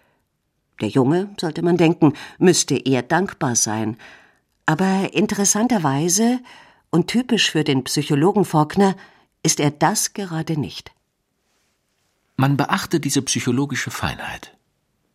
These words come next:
Speaker 2: Erst der Versuch der Stiefmutter, die Strafen zu mildern, rückt diese Strafen aus dem Reich des Naturrechts und macht sie zu etwas Persönlichem und darum Beschämendem.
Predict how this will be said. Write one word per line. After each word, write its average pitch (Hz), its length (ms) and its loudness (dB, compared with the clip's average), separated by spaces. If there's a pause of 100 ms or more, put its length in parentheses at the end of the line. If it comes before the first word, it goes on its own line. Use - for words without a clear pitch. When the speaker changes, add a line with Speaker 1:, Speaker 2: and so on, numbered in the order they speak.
(560)
Speaker 2:
Erst 185 300 2
der 156 100 -2
Versuch 131 420 0
der 113 160 -2
Stiefmutter, 92 720 -2
die 82 140 -2
Strafen 95 480 -2
zu 90 160 -2
mildern, 92 500 2 (600)
rückt - 500 0
diese 117 240 -2
Strafen 110 720 -6
aus - 140 -4
dem 76 140 -2
Reich 76 300 -2
des - 180 -2
Naturrechts 117 800 -4 (480)
und - 180 -6
macht 92 240 -2
sie 117 180 -2
zu - 140 -4
etwas - 320 -6
Persönlichem 85 840 -2
und - 300 -6
darum 82 360 -4
Beschämendem. 107 640 -4